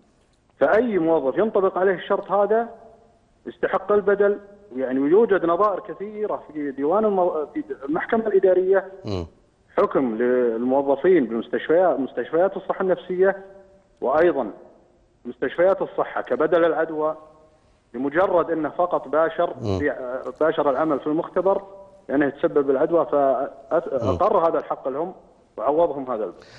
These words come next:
Speaker 2: جميل، شكرًا لك.
Speaker 1: فالش-، الشرط
Speaker 2: مم.
Speaker 1: واضح أنه يكون خارج ساعات العمل.
Speaker 2: شكرًا لك.
Speaker 1: أي موظف
Speaker 2: إيه.
Speaker 1: ينطبق عليه هذا الشرط
Speaker 2: مم.
Speaker 1: يجوز له المطالبة.
Speaker 2: طيب، شكرا، شكراً لك أخوي نواف، آه، يعني على هذا الإيضاح القانوني. آه، يعني الحمد لله احنا في دولة نظام ودولة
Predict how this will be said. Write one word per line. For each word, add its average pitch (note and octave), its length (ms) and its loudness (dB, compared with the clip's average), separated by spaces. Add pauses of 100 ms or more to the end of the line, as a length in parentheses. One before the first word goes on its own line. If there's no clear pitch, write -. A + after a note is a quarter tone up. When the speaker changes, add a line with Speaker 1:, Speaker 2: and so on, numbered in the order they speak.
(220)
Speaker 2:
جميل، A#2+ 220 -2
شكرًا D#3 240 -2
لك. D#3 120 2
Speaker 1:
فالش-، C#3+ 640 -4
الشرط G3+ 380 0
Speaker 2:
مم. F#3+ 60 2
Speaker 1:
واضح A3 460 2 (540)
أنه D3 120 -6
يكون E3+ 380 -6
خارج G3+ 220 2 (100)
ساعات C#3 260 -2
العمل. - 240 -14 (500)
Speaker 2:
شكرًا D#3 320 0
لك. D#3 80 2
Speaker 1:
أي B3+ 140 2
موظف C#3 380 -4
Speaker 2:
إيه. A2 80 0
Speaker 1:
ينطبق G#3+ 380 0
عليه A3 280 2
هذا A3+ 100 0
الشرط A#3 480 -2
Speaker 2:
مم. G2+ 220 -2 (220)
Speaker 1:
يجوز G#3 160 0
له E3 140 2
المطالبة. G#2 420 -6 (400)
Speaker 2:
طيب، - 140 -2
شكرا، A#2 280 -2 (280)
شكراً C#3+ 260 0
لك C3+ 100 0
أخوي C#3 180 -2
نواف، B2 540 -2
آه، F#2 560 0 (320)
يعني A2 140 -2
على G2 140 2
هذا A2 240 -2
الإيضاح A2 380 -2
القانوني. G#2 640 -2 (540)
آه، - 120 0
يعني A#2 240 0
الحمد B2 280 -2
لله A#2+ 80 2
احنا A#2+ 200 -2
في A2 140 -4
دولة G#2 320 0
نظام G2 300 -2
ودولة F#2 320 0